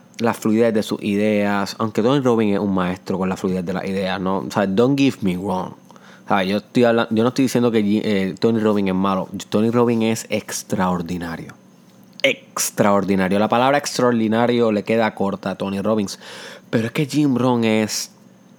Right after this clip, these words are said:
wow, también es sumamente extraordinario. Yo lo considero un poco mejor, pero mucha gente puede diferir y está bien. So que Jim Rohn deberías estudiarlo. Full.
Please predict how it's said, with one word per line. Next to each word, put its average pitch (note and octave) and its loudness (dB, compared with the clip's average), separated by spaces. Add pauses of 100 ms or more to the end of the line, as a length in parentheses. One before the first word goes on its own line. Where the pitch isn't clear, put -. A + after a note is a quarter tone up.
wow, G2+ -4
también G2 0
es A2 -4
sumamente C#3+ 0
extraordinario. G#2+ 0 (560)
Yo C3 2
lo G3 2
considero G3+ 2
un E3+ -2
poco F3 2
mejor, C3+ 0 (1300)
pero D#3+ 2 (180)
mucha D#3+ 0
gente C#3+ 2
puede B2+ 4
diferir A#2+ 2
y A#2+ 2
está C3+ 0
bien. A3 -2 (1900)
So - -2
que C3 2 (220)
Jim F#3+ 4
Rohn G3 4
deberías B2+ 2
estudiarlo. A#2 0 (680)
Full. D#3+ 4